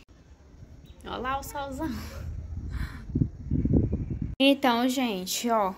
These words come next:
isso aqui tá cheio d'água, vou ter que secar de novo. Já lavei as roupas, tá? Esse espaço aqui, ó, eu deixei pra colocar minhas peças íntimas e mais esse espacinho aqui, que é pouquinho, né? É,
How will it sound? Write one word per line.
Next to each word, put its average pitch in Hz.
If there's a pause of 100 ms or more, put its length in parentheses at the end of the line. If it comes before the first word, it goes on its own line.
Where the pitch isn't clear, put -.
(160)
isso -
aqui -
tá 180
cheio 202
d'água, 180
vou 190
ter 190
que -
secar 202
de 220
novo. 190
Já 233
lavei 220
as 226
roupas, 208 (520)
tá? 202
Esse 277
espaço 262
aqui, 254
ó, 185 (260)
eu 196
deixei 196
pra -
colocar 196
minhas 196
peças 214
íntimas 214
e 226
mais 202
esse 220
espacinho 233
aqui, 247
que 220
é 214
pouquinho, 285
né? 254 (640)
É, 220